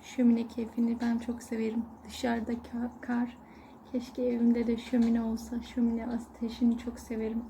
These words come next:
O çıtırtılarını çok severim. O yüzden her seferinde televizyondan açmaya, ee, seviyorum. Öyle söyleyeyim yani bu keyfi. Biraz keyfime düşkünüm galiba. Ee, şimdi onu açtım.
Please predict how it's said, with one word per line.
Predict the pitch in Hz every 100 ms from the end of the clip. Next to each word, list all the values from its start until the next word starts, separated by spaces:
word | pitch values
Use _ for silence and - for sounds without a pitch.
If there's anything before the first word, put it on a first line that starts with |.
| -
O | 240 226
çıtırtılarını | - - 233 226 - 233 226 226 233
çok | 247 -
severim. | - 233 233 262 - - - - - 262
O |
yüzden | 240 233 247
her | 240 240
seferinde | 240 240 247 247 254
televizyondan | 254 247 233 226 226 233 233 240
açmaya, | 254 - - 226 247 269 - - - - -
ee, | 247 233 220 226
seviyorum. | - - 226 220 208 226 240 - - - - - 240
Öyle | 220 214
söyleyeyim | - 220 214 220
yani | 220 220 214
bu | 226 233 -
keyfi. | 220 214 - 269 285 - - - - - -
Biraz | - 269 262
keyfime | - 262 254 247 247
düşkünüm | 233 - - 226 208
galiba. | 214 226 220 208 - 294 - - - - - - - -
Ee, | 240 240 262 269 262 254 240 -
şimdi | 247 262
onu | 247 247
açtım. | 247 240 - 262 269